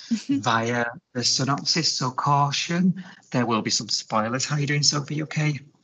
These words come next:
Speaker 1: Hello, I'm good, thank you. How are you doing?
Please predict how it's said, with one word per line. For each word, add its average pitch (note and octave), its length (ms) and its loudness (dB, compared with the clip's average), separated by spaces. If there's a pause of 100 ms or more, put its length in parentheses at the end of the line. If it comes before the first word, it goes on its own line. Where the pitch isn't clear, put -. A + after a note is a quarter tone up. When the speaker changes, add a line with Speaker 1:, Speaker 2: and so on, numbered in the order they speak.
(140)
Speaker 1:
Hello, A4 420 2
I'm F#4 220 -8
good, A4+ 220 0
thank F4 260 -8
you. F4 100 -2
How F#4+ 100 -4
are F#4 60 -8
you F4 200 -6
doing? A3+ 400 0